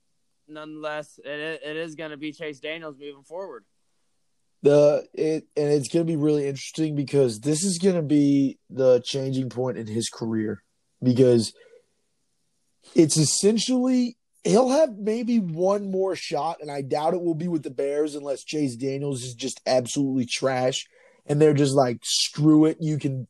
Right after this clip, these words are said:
Speaker 2: play because we have nothing to play for." Even though, actually, they don't get their first round draft pick, so they have absolutely nothing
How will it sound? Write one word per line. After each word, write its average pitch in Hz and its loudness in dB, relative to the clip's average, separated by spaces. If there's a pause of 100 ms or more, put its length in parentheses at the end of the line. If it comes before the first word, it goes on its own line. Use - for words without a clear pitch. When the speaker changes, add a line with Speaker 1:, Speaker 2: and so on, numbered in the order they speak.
(160)
Speaker 2:
play 139 4
because 135 0
we 135 0
have 127 0
nothing 131 -4
to 123 -10
play 131 0
for." 139 -2 (600)
Even 175 0
though, 170 6 (280)
actually, 170 4
they 165 4
don't 180 2
get 175 2
their 170 -2
first 156 -6
round 170 -2
draft 196 0
pick, 139 -8
so - -12
they 160 0
have 196 0 (160)
absolutely 175 -4
nothing 147 -6